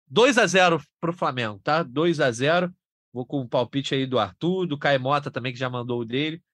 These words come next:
Depois a gente manda da Giovana. Mas vamos fechando isso aqui, até porque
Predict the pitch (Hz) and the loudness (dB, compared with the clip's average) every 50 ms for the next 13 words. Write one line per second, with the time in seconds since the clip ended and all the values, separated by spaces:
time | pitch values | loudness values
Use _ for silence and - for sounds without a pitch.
0 | _ _ _ 104 - - 123 120 127 127 127 117 - 123 120 120 123 120 117 117 | _ _ _ -18 -12 -10 -10 -8 -8 -8 -8 -10 -10 -8 -4 -4 -2 0 0 -2
1 | 110 127 123 117 107 120 127 143 160 165 147 - _ _ _ _ _ _ _ _ | -2 -4 -6 -6 -4 -4 -4 -2 -2 -4 -8 -10 _ _ _ _ _ _ _ _
2 | - 254 262 285 311 - 381 262 - 254 247 240 196 - 190 170 - 233 247 247 | -2 2 2 2 4 4 2 4 4 4 4 4 4 2 0 2 2 2 2 2
3 | 196 185 214 185 180 180 170 - 175 175 165 139 113 | 4 2 0 0 0 -2 -2 0 2 2 4 2 2